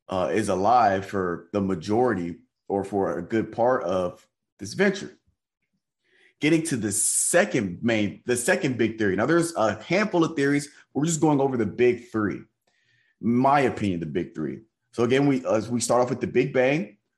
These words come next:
we have the expansion, and we're, we have the present day universe.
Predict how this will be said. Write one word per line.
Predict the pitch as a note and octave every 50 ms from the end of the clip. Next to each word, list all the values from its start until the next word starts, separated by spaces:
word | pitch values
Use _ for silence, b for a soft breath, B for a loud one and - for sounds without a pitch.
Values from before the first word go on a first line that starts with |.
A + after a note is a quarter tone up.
| _ -
we | F#2+
have | G2+ G2+ F#2+
the | F#2+ G#2
expansion, | G2+ - - - C#3+ C#3+ D3 D3 D3 - E3+ D#3 D3+ - -
and | G#2 G2
we're, | G#2 A2 G#2+ G2+ G2+ G#2 - _ _ -
we | G2 G#2
have | G#2+ G#2+ G#2+ G#2+ D#2+
the | G2 G#2+ G2+
present | G#2 - - B2 A#2+ B2 A#2+ A2+ G2+ F#2
day | G#2 G2+ G2+
universe. | G2 F#2+ G2 F#2+ E2+ D#2+ E2 C2+ - - - - _